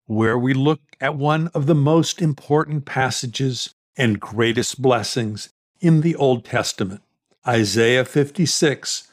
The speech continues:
verses four and five. As is often the case, biblical prophecies can have multiple meanings depending upon one's circumstances.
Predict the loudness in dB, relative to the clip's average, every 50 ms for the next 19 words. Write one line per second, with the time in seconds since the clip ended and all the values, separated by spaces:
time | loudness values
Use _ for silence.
0 | _ _ _ _ _ _ -2 0 0 2 2 0 -2 -2 -4 -4 -4 -8 -10 -4
1 | -2 0 0 2 0 -2 -2 -6 -10 -14 _ -4 -2 -2 -2 -2 -2 -2 -2 -2
2 | -2 -6 -10 -14 -20 _ -20 -20 _ _ _ _ _ _ _ _ _ _ _ _
3 | _ _ _ 0 2 2 2 0 2 0 0 0 0 -2 0 2 2 2 0 2
4 | 2 2 4 4 2 -2 -2 0 0 0 0 0 -4 -8 -10 -12 -14 _ _ _
5 | _ _ -2 0 0 2 2 0 -4 -2 -2 -4 -4 -4 -2 0 0 0 0 0
6 | -4 -6 -6 -4 -2 -2 -2 -2 -2 -4 -6 -10 -14 -20 -20 _ -2 0 0 0
7 | -2 -2 -2 0 2 2 2 0 0 0 2 2 4 4 4 2 2 0 -2 0
8 | 2 2 4 4 4 4 4 4 4 2 0 -2 -6 -10 -12 -14 -14 -14 _ _
9 | _ _ -2 -2 -2 -4 -4 -2 0 2 2 2 2 0 0 0 -2 -4 -4 -4
10 | -2 0 2 2 2 0 0 -2 -2 0 0 0 0 -2 -2 -4 -4 -4 -4 -4
11 | -4 -6 -8 -8 -8 -8 -8 -10 -10 -10 -14 -20 -20 -20 -20 -20 -18 -20 -20 -20